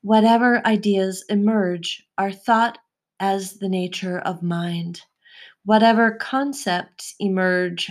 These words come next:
are conceived as the nature of mind. In luminous mind, ideas and concepts never truly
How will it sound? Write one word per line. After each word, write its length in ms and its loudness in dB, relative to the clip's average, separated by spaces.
are 240 2
conceived 880 0
as 340 -2
the 100 -4
nature 500 -2
of 220 -4
mind. 680 -4
In 180 6
luminous 560 4
mind, 580 -2
ideas 640 0
and 320 -2
concepts 1000 -6
never 580 -2
truly 560 -2